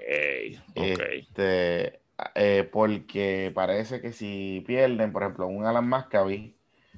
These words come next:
Speaker 2: le ha dicho a gente que le interesaría también el otro lado. Que le interesaría también el, el, el ser esta, el ser el shadow delegation.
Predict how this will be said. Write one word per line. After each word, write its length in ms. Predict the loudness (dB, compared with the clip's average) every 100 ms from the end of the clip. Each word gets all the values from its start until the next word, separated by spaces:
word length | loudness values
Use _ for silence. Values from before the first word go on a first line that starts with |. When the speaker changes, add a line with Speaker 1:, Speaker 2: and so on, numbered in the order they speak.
| -10
Speaker 2:
le 140 | 2
ha 60 | 4
dicho 220 | 4 0
a 40 | -4
gente 280 | -4 -2 -4
que 100 | -2
le 60 | -6
interesaría 580 | -6 -6 -4 -4 -2
también 480 | -2 -4 -4 -4 -6
el 80 | -8
otro 180 | -8 -8
lado. 180 | -12 -16 _ _ _ _ _ _ _ _ _ _ _ _
Que 80 | -12
le 40 |
interesaría 540 | -8 -10 -8 -8 -8 -8
también 400 | -8 -8 -8 -8
el, 320 | -8 -10 -12 -18 -20 _ _ -20 _ _ _ _ _ _ _ _ _
el, 720 | -4 -2 -2 -4 -6 -8 -10 -6
el 160 | -6
ser 160 | -2 -4
esta, 280 | -2 0 2
el 240 | 0 -4
ser 180 | -2 -2
el 520 | 0 -2 -2 -2 -6 -12 -20 _
shadow 640 | -4 0 2 4 4 4 -2
delegation. 680 | 2 2 2 -2 -6 -8 -12